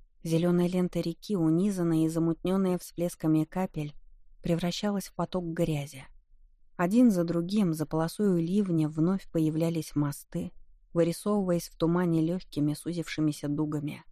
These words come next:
А вдоль обоих берегов пустынные набережные исступленно трясли своими деревьями вдоль серой линии тротуаров. В глубине, над собором Парижской Богоматери, из раздвоившейся тучи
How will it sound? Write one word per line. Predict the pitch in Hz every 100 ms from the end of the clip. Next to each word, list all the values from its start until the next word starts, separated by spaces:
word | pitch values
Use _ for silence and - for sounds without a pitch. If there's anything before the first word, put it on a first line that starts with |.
| - _ _ _ _ -
А | 175
вдоль | 208 233
обоих | 196 175 214 190
берегов | 160 165 165 175 196 -
пустынные | 160 - 165 170 156
набережные | 156 165 170 160 147 147 147 151 - - -
исступленно | 165 - - 156 156 151
трясли | - 151 - 156
своими | 151 147 151 147
деревьями | 151 151 170 160 143 139 131 - - _ - - - _ -
вдоль | 170 170 160
серой | - 185 170 151
линии | 151 160 151 147
тротуаров. | - 151 156 151 143 147 - - - - _ _ - - - - - -
В | 170
глубине, | 180 185 180 185 208 202
над | 156 147
собором | - 156 196 214 190
Парижской | 170 180 190 - 165
Богоматери, | 160 156 151 170 185 - 139 139 - - _ _
из | 175 160
раздвоившейся | 160 156 156 156 165 180 - 147 - 143
тучи | - 185 -